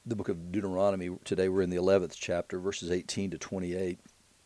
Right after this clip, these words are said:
The gospel lesson is John four, one to twenty-six. This is Samaritan woman at the well. And then we're continuing to look at the comparison between Jesus and the high priesthood in Hebrews five, one to ten. So <clears throat> the, the, the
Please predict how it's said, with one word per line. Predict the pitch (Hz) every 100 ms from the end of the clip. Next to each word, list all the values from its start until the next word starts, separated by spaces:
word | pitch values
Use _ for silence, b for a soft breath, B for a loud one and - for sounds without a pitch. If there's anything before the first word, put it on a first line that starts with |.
| _ _ _ -
The | 107
gospel | 101 104 101 - 95
lesson | 92 - 95
is | 90
John | - 107 98
four, | 87 - 123 101
one | 107 101 104
to |
twenty-six. | 90 101 101 101 87 98 -
This | 107
is | 113
Samaritan | - - 95 98 98 98
woman | 95 98
at | 92
the | -
well. | 92 98 90 B B B
And | - 101
then | 107
we're |
continuing | 90 92 - - 165 131 98
to | -
look | 98 104 -
at | 92
the | 101
comparison | 98 87 104 113 113 95
between | 90 92 82
Jesus | 90 104 90 92 -
and | 104 90 87
the | -
high | - 95
priesthood | 90 - 143 131 - 113 85 90 B B B B
in | 110 95
Hebrews | 101 92 92
five, | - 139 98 95
one | 95 92
to | 85
ten. | - 78 - - _ b b b b -
So | 107 107 - _
<clears throat> | _
the, | 139 160 110 - 135 117 - 120
the, | 117 113 _ -
the | 113